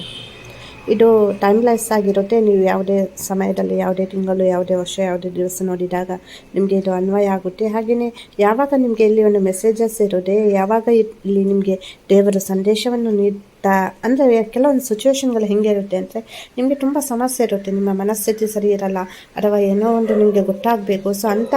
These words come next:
ಪರಿಸ್ಥಿತಿಯಲ್ಲಿ again ಇದನ್ನು ನಿಮಗೆ ತೋರಿಸ್ತಾರೆ. So, ಇಲ್ಲಿ ನಿಮಗೆ ಏನೋ ಒಂದು ಸಂದೇಶ ಉಂಟು, ನೀವು ಏನೋ ಒಂದನ್ನು ಅರ್ಥ ಮಾಡ್ಕೊಳ್ಬೇಕು.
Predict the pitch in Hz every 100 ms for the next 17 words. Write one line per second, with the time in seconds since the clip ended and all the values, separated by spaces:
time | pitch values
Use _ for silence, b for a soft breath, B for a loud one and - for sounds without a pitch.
0 | 269 233 220 208 226 220 214 202 240 262
1 | 220 214 214 214 220 202 202 202 196 185
2 | B - - 220 233 269 240 226 208 220
3 | 233 220 226 - 202 202 214 214 202 190
4 | 196 202 214 202 208 240 226 214 202 202
5 | 196 233 226 214 - 190 185 190